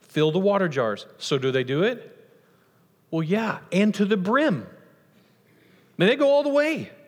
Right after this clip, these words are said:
And then Jesus says, "Now dip some out and take it to the master, the head butler." So they do. I mean, would they think he was crazy? They're about to take water from a purification jar to the head butler for his approval?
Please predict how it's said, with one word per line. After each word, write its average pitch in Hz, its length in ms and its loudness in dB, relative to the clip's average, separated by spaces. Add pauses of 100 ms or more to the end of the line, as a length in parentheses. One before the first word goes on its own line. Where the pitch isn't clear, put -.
(1120)
And 170 140 2
then 196 80 4
Jesus 196 260 -2
says, 180 160 0
"Now 202 140 2
dip 185 240 0
some 196 200 0
out 196 160 2
and 147 80 -8
take 190 220 0
it 180 120 -2
to 190 100 0
the 175 240 0 (320)
master, 165 400 -2
the 139 120 0
head 160 160 0
butler." 165 380 -4 (220)
So - 300 0
they 208 120 4
do. 285 400 2
I - 640 -20
mean, 202 100 4
would 196 80 2
they 208 100 6
think 208 200 -2
he 190 80 0
was 160 120 0
crazy? 285 500 0 (800)
They're 196 80 0
about 247 140 2
to 214 80 -10
take 220 200 0
water 208 260 2
from 220 180 0
a 185 60 0
purification 190 640 0
jar 196 240 0
to 226 120 -2
the 208 100 2
head 214 180 0
butler 185 300 -2
for 143 220 -2
his 156 140 0
approval? 233 520 0